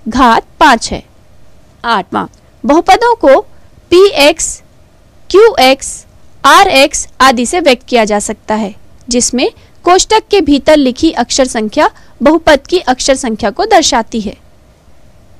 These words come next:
नौवां, ए एक्स धन बी एक घात व एक चर का बहुपद है, जहां ए बी वास्तविक नियत संख्याएं हैं, जहां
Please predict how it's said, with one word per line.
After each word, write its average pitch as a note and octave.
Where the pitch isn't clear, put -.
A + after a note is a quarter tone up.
नौवां, A#3+
ए D#4+
एक्स E4+
धन D4
बी A#3+
एक C#4+
घात B3
व D4
एक D#4+
चर A#3
का C#4
बहुपद F4
है, D#4+
जहां A#3+
ए F4
बी C#4+
वास्तविक C4+
नियत C#4
संख्याएं A3
हैं, F4+
जहां B3+